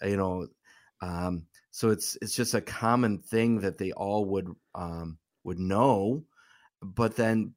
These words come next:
this common thing that they, they say to each other, it, it ends by the fact that the, our Lord Jesus will always remain faithful, that he cannot deny himself, that he cannot deny his work,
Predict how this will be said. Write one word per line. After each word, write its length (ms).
this 220
common 400
thing 180
that 160
they, 160
they 80
say 320
to 180
each 200
other, 380
it, 200
it 220
ends 440
by 220
the 120
fact 440
that 160
the, 220
our 220
Lord 320
Jesus 840
will 260
always 420
remain 360
faithful, 640
that 140
he 80
cannot 440
deny 360
himself, 680
that 100
he 60
cannot 400
deny 360
his 300
work, 380